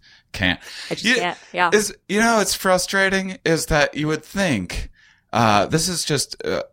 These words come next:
Speaker 1: part of the frustrating thing about being human. Oh, well, this is, now there's a, d-, uh,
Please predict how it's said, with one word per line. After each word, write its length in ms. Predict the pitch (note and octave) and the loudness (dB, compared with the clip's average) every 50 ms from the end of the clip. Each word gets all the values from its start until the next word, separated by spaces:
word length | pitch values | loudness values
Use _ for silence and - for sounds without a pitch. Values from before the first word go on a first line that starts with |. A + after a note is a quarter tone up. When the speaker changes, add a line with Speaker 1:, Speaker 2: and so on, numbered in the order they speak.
| _ _ - | _ _ -14
Speaker 1:
part 300 | - - C3 B2+ B2+ A#2+ | -4 0 2 4 6 6
of 200 | A2 G#2 F2+ - | 4 4 2 0
the 100 | - G#2 | -2 -4
frustrating 640 | - - G#2+ G2+ G2 - - - G2 F2+ F2 E2+ D#2+ | -2 0 2 2 2 2 0 0 0 0 0 0 -2
thing 240 | - F2+ F2 E2 E2 | -2 -2 -2 -2 -2
about 400 | D#2 D#2+ E2 D#2+ D2+ - - - | -2 0 0 0 0 0 -4 -4
being 540 | F2+ D#2+ D#2 D2+ D2 D2 D2+ D2+ - - - | -4 -2 -2 -2 -4 -4 -6 -8 -10 -12 -12
human. 520 | - - E2 D#2 D2 D2 C#2+ D2 D2 C2 B1 - | -6 -4 -2 -2 -2 -2 -2 -4 -4 -6 -4 0
Oh, 180 | F2 F#2 E2+ | 0 0 0
well, 260 | D2+ D2 D#2+ D#2+ D2+ C#2+ | 0 -2 -2 -2 -2 -4
this 240 | - D2+ - - | -4 -6 -6 -6
is, 320 | C#2 C#2 D#2 - - - - - | -6 -6 -6 -6 -6 -8 -8 -8
now 300 | - D2+ D#2+ D2+ D2+ D2+ | -6 -4 -4 -2 -2 -2
there's 260 | D2 D#2 C#2 - - D#2+ | -2 -2 -4 -4 -4 -6
a, 60 | - - G#1+ - | -8 -8 -10 -6
d-, 160 | F2+ F#2+ F2 - - | -2 -2 -2 -2 -2
uh, 80 | F#2 | -6